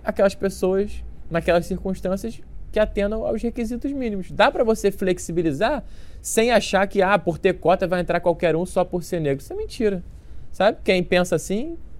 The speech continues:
tá mentindo, porque entram os melhores naquelas circunstâncias. Isso agrega muito. Que tendo condições de prestar aquele serviço, como eles têm, eles vão oxigenar a instituição, eles vão gerar representatividade na,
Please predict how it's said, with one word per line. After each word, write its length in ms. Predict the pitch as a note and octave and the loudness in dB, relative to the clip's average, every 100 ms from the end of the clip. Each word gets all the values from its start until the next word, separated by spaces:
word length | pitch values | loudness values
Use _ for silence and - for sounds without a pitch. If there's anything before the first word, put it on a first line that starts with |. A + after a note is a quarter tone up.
| - - | -12 -10
tá 100 | - | -6
mentindo, 460 | D#4+ G#4 - C4+ G#3 | -4 -4 -4 -4 -4
porque 320 | - - G3+ | -6 -2 0
entram 220 | A#3 - | 0 0
os 120 | D4 C#4 | -2 4
melhores 500 | D4+ C4 A#3 D4 D#4+ | 6 10 10 8 2
naquelas 320 | D4+ C#4+ C#4 | 0 0 0
circunstâncias. 600 | D4 F4 D#4+ A3+ C4 F3+ | -2 -4 -4 -4 -4 -4
Isso 180 | G3 C4 | -2 0
agrega 360 | G#3 G3 G3 | 2 4 4
muito. 480 | C#4+ D4 C4 - A#2+ - - - - - | 2 2 2 0 -6 -8 -12 -12 -14 -8
Que 100 | F3+ | -4
tendo 280 | - A3 C4 | 2 2 2
condições 440 | A3+ G3+ - F3 | 0 0 0 -2
de 40 | D#3+ | 0
prestar 320 | E3 D#3+ D#3 | -2 0 0
aquele 200 | D3+ D3 | 0 -2
serviço, 480 | D#3 C#3+ D#3 A#3 - | -2 -2 -2 -4 -2
como 200 | E3 D3+ | 0 0
eles 180 | C#3+ - | -2 0
têm, 360 | F#3 - C#3+ - - - - - - - - - - - | 0 2 -4 -10 -14 -14 -14 -16 -14 -14 -14 -12 -10 -4
eles 140 | D3 | 0
vão 120 | C#3+ D3+ | 2 2
oxigenar 420 | - D3 D#3 C#3+ | 0 0 2 2
a 20 | |
instituição, 640 | D3+ - F3+ - D#3 D#3 - - - - - - - | 0 -2 -2 0 0 0 -6 -10 -10 -10 -14 -12 -2
eles 140 | B2 | 0
vão 140 | C#3 C3+ | 2 2
gerar 180 | C#3+ | 4
representatividade 1040 | C#3 C3+ C3+ C#3 C3+ C3+ C#3 C3 B2 B2 B2 | 2 2 0 0 -2 -2 -2 0 4 4 2
na, 440 | A#2+ G#2+ E2+ - | 0 0 -2 -6